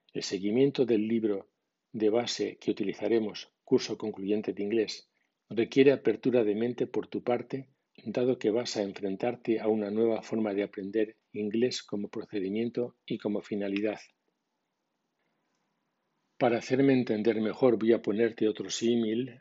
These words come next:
al margen de la lingüística. Tú compras una casa. Te instalas para vivir en ella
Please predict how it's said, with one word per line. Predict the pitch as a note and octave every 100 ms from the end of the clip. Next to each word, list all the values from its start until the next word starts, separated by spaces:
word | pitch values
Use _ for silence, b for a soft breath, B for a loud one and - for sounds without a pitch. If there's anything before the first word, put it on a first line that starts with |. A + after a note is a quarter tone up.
| _ -
al | G2+ F#2+
margen | G2+ B2+ G#2 A2+ G#2+
de | G2
la | F2+
lingüística. | F#2 F#2+ F#2+ - F2 - - _ _ _ _ _ _ _ _ _ _
Tú | E3 E3+
compras | D3+ C#3 B2+ -
una | A2 G#2
casa. | - - - _ _ _ _ _ _ _ _ _ _ _
Te | A2+
instalas | G2 - A2 G#2+ -
para | - G#2+ F#2
vivir | F#2 F#2 F2
en | G2
ella | B2 D#3 F3